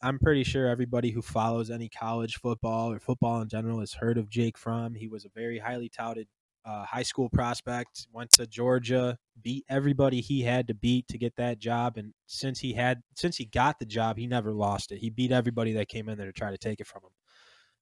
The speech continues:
His coach is very high on him. I watched a lot of, I know they're highlight films, but I watched the whole entire, um, Georgia-Alabama game and the whole entire Georgia-Auburn game.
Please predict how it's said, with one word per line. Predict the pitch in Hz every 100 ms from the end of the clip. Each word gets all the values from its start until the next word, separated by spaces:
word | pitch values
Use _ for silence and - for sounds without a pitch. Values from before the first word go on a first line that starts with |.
| -
His | 123
coach | - 147 151
is | 120 - -
very | 151 160 151 127
high | 135 143 139
on | 139
him. | 147 156 _ _
I | 123 147
watched | 151 151 139 127
a |
lot | 120 127 131
of, | 120
I | 127
know | 147
they're | 131
highlight | 117 123 123 127
films, | - 127 123
but | - 110
I | 117
watched | 117 123 -
the | 110
whole | - 127 131 147
entire, | 139 127 127 113 107 98 _ _ _ _ _ _ _ -
um, | 101 95 98
Georgia-Alabama | 98 127 139 139 123 127 123 107 110 110
game | 101 98 98 - _
and | 113 107
the |
whole | 110 135
entire | 139 139 127 117
Georgia-Auburn | 98 117 113 110 104 110 104 95
game. | 92 90